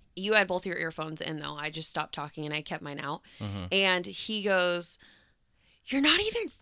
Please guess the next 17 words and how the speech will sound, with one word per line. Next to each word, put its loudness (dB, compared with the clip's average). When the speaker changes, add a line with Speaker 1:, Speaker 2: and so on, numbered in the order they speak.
Speaker 1:
fucking 0
using 4
the 0
bench. 4
Like, -8
move 2
out 0
of 2
the 6
way," 6
to 2
us. 6
Speaker 2:
Wow. 2
Speaker 1:
And 8
I 12
just, 6
like, 8